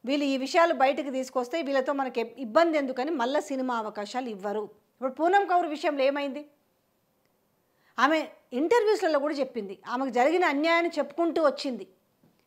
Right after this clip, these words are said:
ఆమె అప్పుడున్న Twitter వేదికగా చాలాసార్లు ఆమె విషయాన్ని నేరుగా చెప్పుకుంటూ వచ్చింది. కాకపోతే ఆమె చేసిన తప్పల్ల ఏందనంటే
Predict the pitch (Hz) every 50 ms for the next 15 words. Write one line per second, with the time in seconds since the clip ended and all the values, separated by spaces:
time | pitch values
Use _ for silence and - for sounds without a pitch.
0 | _ _ _ _ _ - 226 262 285 294 277 247 247 - 359 349 339 339 330 -
1 | - - - 294 - - 381 359 359 330 320 311 311 311 311 285 277 302 302 302
2 | - 262 247 262 302 349 349 349 339 294 294 302 285 277 269 247 214 - - _
3 | _ _ _ _ _ _ _ _ _ _ _ _ _ _ _ _ _ _ - 233
4 | 233 - 339 349 339 349 330 - - - 294 269 240 254 285 330 339 349 330 330
5 | - 269 - - 254 311 311 269 277 262 - - 247 208 185 175 _ _ _ _
6 | _ _ _ _ _ _ _ _ _ - - 247 302 - 403 - - 403 403 359
7 | 339 320 294 240 294 330 349 427 381 - - 294 302 - - 392 415 403 381 349
8 | 302 294 285 277 269 262 262 254 262